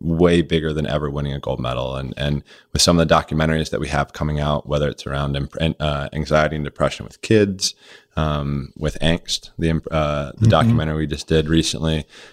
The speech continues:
Speaker 1: um, with the other one that we have coming up in the next couple of months, we wanted to, we wanna try to work on another one talking about what social media does with anxiety and depression towards kids and the younger generation.
Speaker 2: So important.
Speaker 1: Um,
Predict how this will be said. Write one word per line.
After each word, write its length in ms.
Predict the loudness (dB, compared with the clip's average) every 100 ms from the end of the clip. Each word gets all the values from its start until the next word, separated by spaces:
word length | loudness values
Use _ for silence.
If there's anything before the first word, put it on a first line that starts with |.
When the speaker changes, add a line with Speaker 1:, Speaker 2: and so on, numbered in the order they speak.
| _
Speaker 1:
um, 600 | -2 0 -2 -2 -4 -6 -10
with 140 | 0
the 100 | 4
other 160 | 4 4
one 100 | 0
that 100 | -2
we 100 | -2
have 220 | -4 -4
coming 300 | -2 0 2
up 280 | 0 -2 -2
in 60 |
the 60 | 0
next 240 | 0 -4
couple 240 | -6 -4 -2
of 80 | 2
months, 520 | 4 4 0 -4 -8 -12 -20 _ -2
we 60 | 2
wanted 280 | 2 2
to, 160 | -4 0
we 100 | 4
wanna 180 | 4 4
try 200 | 4 2
to 80 | 4
work 220 | 0 0
on 80 | 0
another 320 | 4 4 4
one 340 | 2 0 -2 -4
talking 400 | 0 0 0 -4
about 300 | 0 2 0
what 120 | -4
social 380 | -2 -2 -2 -2
media 280 | 0 2 2
does 280 | 2 -2 -2
with 120 | -6
anxiety 480 | -6 -4 -2 -2 -4
and 100 | -6
depression 520 | -6 -6 -6 -6 -6
towards 320 | -4 -6 -8
kids 400 | -6 -6 -6 -6
and 80 | -6
the 60 | -6
younger 220 | -6 -8
generation. 600 | -10 -4 0 0 0 -2
Speaker 2:
So 160 | 2 2
important. 520 | 0 0 2 2 0
Speaker 1:
Um, 580 | 0 -2 -2 -2 -4